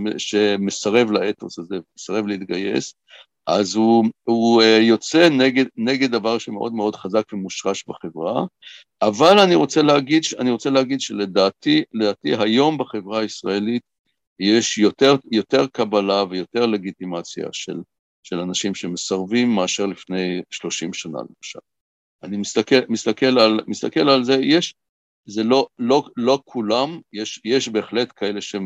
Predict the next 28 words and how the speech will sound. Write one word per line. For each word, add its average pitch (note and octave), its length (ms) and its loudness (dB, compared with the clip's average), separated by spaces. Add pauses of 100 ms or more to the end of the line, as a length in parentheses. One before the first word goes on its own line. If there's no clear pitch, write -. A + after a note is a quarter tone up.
(140)
ש-, F#2+ 320 -4 (420)
שנלחמים G2 960 0
בשצף F#2+ 420 -6
קצף, C3+ 440 0
ואומרים, G2 480 0
"סרבנים F#2+ 560 -4
זה G2 140 -4
גיס F#2+ 300 0
חמישי, G#2 540 -2
וזה G#2 160 -4
אויבי F2+ 260 -2
המדינה, A2+ 540 0
ואוי, F#2+ 220 -4 (280)
וצריכים F#2+ 320 -8
לה-, F#2+ 100 -2 (380)
להכניס F2+ 320 -8
אותם G2 140 2
לכלא G2+ 400 2
לא, G2 320 2
ל-, F#2+ 360 -2 (100)
לש-, G2 300 -4
להרבה F#2 380 -4
שנים", D3 500 0
וכל, - 280 -2 (180)
כל B2+ 100 -2
מיני A2+ 220 2
דברים A2 300 0
כאלה, C3+ 340 0